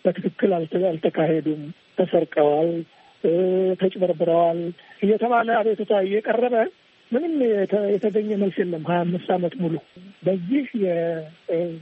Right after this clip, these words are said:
የፖለቲካ መፍትሄ ቅድም አቶ ገብሩ እንዳነሱት ካለመሰጠት ጋር ይሄ ስርዓቱ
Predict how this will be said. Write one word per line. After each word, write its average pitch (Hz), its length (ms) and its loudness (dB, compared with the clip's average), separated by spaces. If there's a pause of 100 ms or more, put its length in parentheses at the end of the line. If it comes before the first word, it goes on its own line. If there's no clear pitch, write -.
(180)
የፖለቲካ 190 540 -2 (200)
መፍትሄ 196 380 0 (680)
ቅድም 185 360 -2
አቶ 185 200 0
ገብሩ 175 260 -2
እንዳነሱት 180 680 -2 (300)
ካለመሰጠት 202 800 0
ጋር 180 220 2 (360)
ይሄ 185 120 2 (300)
ስርዓቱ 175 340 -2